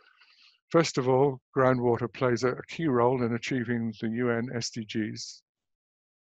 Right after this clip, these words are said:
Secondly, grip is aiming to raise awareness about groundwater opportunities and threats,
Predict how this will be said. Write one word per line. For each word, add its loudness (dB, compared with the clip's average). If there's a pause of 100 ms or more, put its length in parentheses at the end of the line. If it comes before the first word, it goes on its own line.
(200)
Secondly, 0 (100)
grip 0 (300)
is -4 (100)
aiming 0
to -4
raise 2
awareness -2
about -2 (160)
groundwater 0
opportunities -6
and -6
threats, -10